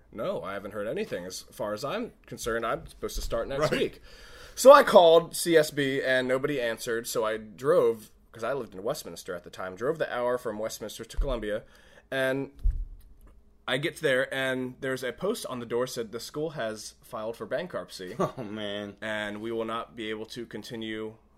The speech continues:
Speaker 1: our current class or start the new class that starts next week." Um, and
Speaker 3: Wow.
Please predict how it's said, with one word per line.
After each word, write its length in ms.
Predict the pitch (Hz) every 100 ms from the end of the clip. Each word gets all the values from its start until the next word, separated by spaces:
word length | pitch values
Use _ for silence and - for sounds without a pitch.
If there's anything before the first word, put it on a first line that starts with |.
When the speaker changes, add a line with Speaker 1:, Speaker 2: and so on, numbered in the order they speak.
| _ _
Speaker 1:
our 120 | 98
current 320 | 95 135 123 -
class 400 | 120 110 110 -
or 180 | 113 117
start 280 | - 107
the 80 | 104
new 140 | 107 143
class 320 | - 104 -
that 100 | 90
starts 300 | - 95 -
next 240 | 190 180
week." 300 | 185 180 - - _ _ _ - _ _ _
Um, 480 | 101 101 95 98 117 -
and 400 | 95 92 87 82 -
Speaker 3:
Wow. 100 | -